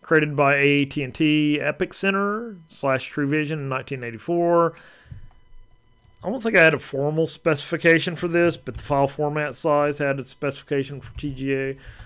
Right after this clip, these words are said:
So I'm just saying, hey, T G A, be aware of it. So I read on a couple of forums, some people really like using T G A for one reason or an-, another. It may be more simple to parse, or maybe,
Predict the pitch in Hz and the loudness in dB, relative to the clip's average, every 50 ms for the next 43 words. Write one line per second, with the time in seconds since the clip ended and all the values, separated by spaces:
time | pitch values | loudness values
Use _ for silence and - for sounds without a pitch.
0 | - - - - 196 196 202 214 220 - - 208 190 185 165 180 185 180 180 175 | -20 -8 0 2 2 4 6 4 4 6 6 6 6 6 6 6 8 8 6 6
1 | - 190 190 170 143 160 175 165 160 156 156 151 156 156 151 151 151 151 151 147 | 2 0 0 0 0 0 2 4 6 6 6 8 8 8 8 6 6 4 4 2
2 | 147 147 143 139 - _ - 151 208 220 196 170 160 156 151 151 156 156 156 147 | 0 0 -4 -6 -10 _ -2 2 6 6 6 6 6 6 6 6 6 6 4 4
3 | 151 160 156 - - - 208 247 240 - - - - - - - 226 320 359 349 | 2 0 0 -2 -2 2 2 2 2 2 -2 -14 -16 -6 2 4 6 6 6 6
4 | 330 302 269 233 196 - - 196 196 214 185 139 - 170 175 180 170 147 - - | 6 4 4 4 2 2 4 4 6 6 4 2 2 0 0 0 0 -2 -2 -2
5 | 170 160 139 175 175 165 170 151 143 151 170 170 170 151 143 131 127 135 139 147 | -2 0 2 0 0 2 0 -2 0 2 2 4 4 4 4 4 2 2 2 0
6 | 143 - 139 139 139 139 156 147 139 - 160 151 131 135 139 135 139 139 139 135 | 0 -4 -2 -2 -2 0 -2 -4 -4 -4 -4 -2 0 2 2 2 2 2 0 -2
7 | 127 131 131 135 135 135 139 135 131 139 139 135 135 131 120 123 127 135 - - | -6 -6 -6 -4 -2 0 0 0 0 -2 -2 -2 -4 -6 -8 -10 -12 -14 -18 -14
8 | 139 131 131 131 131 131 127 131 131 131 131 135 135 131 135 - - - - - | -10 -8 -8 -8 -8 -8 -6 -4 -4 -2 0 0 0 -2 -2 -6 -14 -20 -20 -20
9 | - - _ - 135 139 139 143 143 139 135 135 135 131 131 127 127 131 127 123 | -20 -20 _ -12 -8 -4 -2 0 0 0 0 -2 -2 -4 -6 -6 -6 -4 -6 -6
10 | - - 139 131 123 - 135 127 123 117 - - 127 120 120 120 120 120 120 120 | -6 -8 -10 -10 -10 -12 -14 -12 -12 -12 -8 -6 -6 -4 -4 -4 -4 -4 -6 -6
11 | 123 117 - - 113 110 113 117 117 113 117 113 117 113 113 110 113 110 | -8 -8 -10 -14 -14 -16 -14 -12 -12 -12 -12 -12 -12 -14 -14 -14 -14 -16